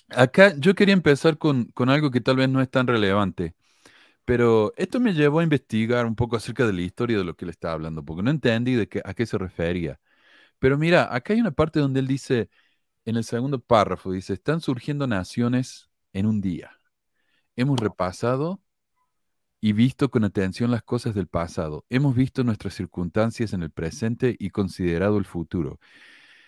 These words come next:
ya que no es solamente nuestro llamamiento, sino es nuestra responsabilidad como profetas, videntes y reveladores". Bueno, hay un par de cosas ahí. Primero, él ni siquiera era miembro de la primera presidencia y se llama a sí mismo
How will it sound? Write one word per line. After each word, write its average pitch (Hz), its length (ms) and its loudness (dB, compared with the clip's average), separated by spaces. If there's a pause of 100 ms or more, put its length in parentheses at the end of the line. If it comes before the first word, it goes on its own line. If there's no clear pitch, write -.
(300)
ya 131 160 4
que 131 120 2
no 127 100 6
es 151 80 2
solamente 139 460 0
nuestro 117 260 -2
llamamiento, 95 640 -2
sino 98 260 -4
es 113 80 -2
nuestra 110 400 -2
responsabilidad 92 800 -2
como 95 260 -4
profetas, 107 760 -4 (120)
videntes 98 760 -4 (160)
y 98 100 -2
reveladores". 80 960 -4 (500)
Bueno, 123 140 2
hay 160 60 4
un 170 60 0
par 170 140 8
de 151 80 4
cosas 98 420 0
ahí. 85 120 -6
Primero, 104 500 0
él 135 140 2
ni 165 100 2
siquiera 131 380 2
era 123 100 2
miembro 113 300 0
de 101 60 2
la 90 40 -2
primera 104 320 -4
presidencia 98 640 -6
y 98 120 -8
se 101 140 -2
llama 117 280 2
a 107 40 2
sí 107 180 -2
mismo 92 420 -2